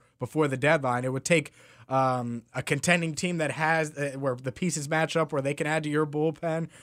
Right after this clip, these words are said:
or they can add, uh, to your outfield. But if that were to happen, then there's a rotation spot there. So I think there are multiple paths for Salazar, so I'll definitely say him.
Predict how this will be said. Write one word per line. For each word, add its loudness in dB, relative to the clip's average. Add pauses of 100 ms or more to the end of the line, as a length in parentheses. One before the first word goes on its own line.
or -4
they 2
can -2
add, 2 (340)
uh, 4
to -2
your 6
outfield. 2 (420)
But 2
if -2
that 4
were 4
to 2
happen, 0 (100)
then 0
there's 2
a -2
rotation -2
spot -6
there. -8
So 2
I 6
think 0
there 4
are 4
multiple 0
paths 0
for -8
Salazar, 0
so -8
I'll -4
definitely -8
say -10
him. -16